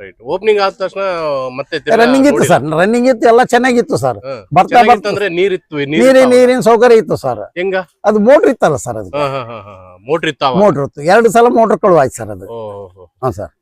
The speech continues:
Speaker 1: ಅಂದ್ರೆ ನೀವು ಕಂಪ್ಲೇಂಟ್ ಕೊಟ್ಟಿದ್ರಾ? ಅವ್ರು ಮೋಟ್ರ್ ಹೋಗೈತೆ ಅಂತಂದು?
Speaker 2: ಹ್ಮ್, ಅಲ್ಲಿ ಓಣಿ ಜನ ಎಲ್ಲಾರು ಕೊಟ್ಟಿದ್ವಿ ಸರ್.
Speaker 1: ಕೊಟ್ಟಿದ್ರಾ? ಅವ್ ಮತ್ತೆ ನಗರಸಭೆ ಇದ್ದಾರೆ ಬಂದು
Speaker 2: ಅವ್ರು ಬಂದ್
Speaker 1: ಹಾಕಿ-
Speaker 2: ಮಾಡಿದ್ರು, ಕೌನ್ಸಿಲರ್ ಕೂಡ ಹೆಲ್ಪ್ ಮಾಡಿದ್ರು. ಅವಾಗ ಏನು ಮಾಡಿ ಪ್ರಯತ್ನ ಮಾಡ್ಯಾರ ಸರ್.
Speaker 1: ಹ್ಮ್.
Speaker 2: ಮಾಡಿಲ್ಲ ಅಂತ ಅನ್ನಂಗಿಲ್ಲ.
Speaker 1: ಹ್ಮ್.
Speaker 2: ಇವಾಗ ಎರಡು ವರ್ಷ ಆಯ್ತು ಸರ್, ಸ್ವಲ್ಪ ಡೀಲ್ ಬಿದ್ದ್ಬಿಟ್ಟೆ ಸರ್ ಅದು.
Speaker 1: ಹ್ಮ್.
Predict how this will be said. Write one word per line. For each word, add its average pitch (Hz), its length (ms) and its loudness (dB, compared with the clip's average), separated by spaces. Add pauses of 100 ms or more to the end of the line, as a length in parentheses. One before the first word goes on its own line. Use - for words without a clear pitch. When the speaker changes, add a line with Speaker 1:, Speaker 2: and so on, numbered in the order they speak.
(260)
Speaker 1:
ಅಂದ್ರೆ 156 380 -4
ನೀವು 156 200 -8
ಕಂಪ್ಲೇಂಟ್ 151 340 -6
ಕೊಟ್ಟಿದ್ರಾ? 143 440 -6
ಅವ್ರು 135 220 -6
ಮೋಟ್ರ್ 143 280 -8
ಹೋಗೈತೆ 131 420 -6
ಅಂತಂದು? 113 400 -12
Speaker 2:
ಹ್ಮ್, - 80 2
ಅಲ್ಲಿ 202 160 2
ಓಣಿ 202 260 4
ಜನ 175 160 0
ಎಲ್ಲಾರು 165 300 2
ಕೊಟ್ಟಿದ್ವಿ 127 380 -4
ಸರ್. 95 100 -12
Speaker 1:
ಕೊಟ್ಟಿದ್ರಾ? 123 400 -8
ಅವ್ 147 260 -2
ಮತ್ತೆ 143 260 -8
ನಗರಸಭೆ 147 360 -6
ಇದ್ದಾರೆ 170 220 -2
ಬಂದು 165 180 -2
Speaker 2:
ಅವ್ರು 233 160 4
ಬಂದ್ 190 80 2
Speaker 1:
ಹಾಕಿ- 214 160 2
Speaker 2:
ಮಾಡಿದ್ರು, 196 600 2
ಕೌನ್ಸಿಲರ್ 185 440 0
ಕೂಡ 180 160 2
ಹೆಲ್ಪ್ 180 340 2
ಮಾಡಿದ್ರು. 156 300 0
ಅವಾಗ 135 180 0
ಏನು 156 160 -4
ಮಾಡಿ 165 240 0
ಪ್ರಯತ್ನ 175 320 -2
ಮಾಡ್ಯಾರ 190 320 2
ಸರ್. 147 180 -6
Speaker 1:
ಹ್ಮ್. 110 600 -12
Speaker 2:
ಮಾಡಿಲ್ಲ 165 320 2
ಅಂತ 185 160 -2
ಅನ್ನಂಗಿಲ್ಲ. 160 500 0
Speaker 1:
ಹ್ಮ್. - 300 -12
Speaker 2:
ಇವಾಗ 214 260 6
ಎರಡು 208 240 4
ವರ್ಷ 196 200 2
ಆಯ್ತು 202 440 4
ಸರ್, - 460 -2
ಸ್ವಲ್ಪ 190 240 -2
ಡೀಲ್ 190 240 4
ಬಿದ್ದ್ಬಿಟ್ಟೆ 147 360 0
ಸರ್ 107 200 -10
ಅದು. 87 220 -20
Speaker 1:
ಹ್ಮ್. 90 340 -12